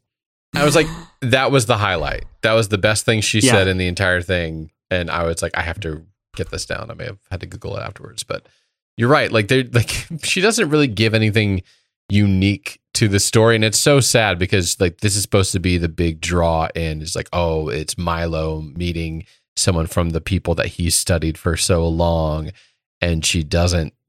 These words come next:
Speaker 1: g-, give much other than, "Help us figure it out. We don't know what we're doing either." That's, that's it. That's, that, that's what you got, and kinda pulling your dad to, like,
Speaker 2: And
Speaker 1: let
Speaker 2: the
Speaker 1: the new people in, and,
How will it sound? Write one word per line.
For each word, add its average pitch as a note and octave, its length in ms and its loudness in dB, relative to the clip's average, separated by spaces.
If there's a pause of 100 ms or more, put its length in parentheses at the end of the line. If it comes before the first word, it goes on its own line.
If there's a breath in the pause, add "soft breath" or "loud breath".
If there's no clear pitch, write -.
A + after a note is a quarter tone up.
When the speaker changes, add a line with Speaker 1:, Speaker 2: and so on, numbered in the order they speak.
(140)
Speaker 1:
g-, - 100 -20 (300)
give D#2 500 -2
much E2+ 640 0
other E2+ 280 -2
than, D2+ 500 -4 (280)
"Help D3 300 0
us D#3+ 160 2
figure E3 320 4
it E3+ 60 4
out. D#3 300 2
We D3 100 6
don't C#3+ 180 4
know A#2 120 4
what C3 80 4
we're C3+ 100 4
doing D3 240 4
either." F#2 480 0 (300)
That's, - 280 -4 (300)
that's - 200 2
it. F#3+ 240 2 (140)
That's, A#2+ 220 0
that, A#2 240 0 (120)
that's A#2+ 260 2
what C3 180 2
you A#2 80 2
got, B2 280 2
and G2 360 0 (240)
kinda A2 220 0
pulling G#2+ 280 2
your G#2 100 4
dad G2 280 2
to, A2+ 80 2
like, G2 200 2
Speaker 2:
And C#3 120 4
Speaker 1:
let D3+ 160 4
Speaker 2:
the A2 80 2
Speaker 1:
the - 20 -2
new G2+ 140 0
people G#2 380 0
in, G#2 120 2
and, G2 180 0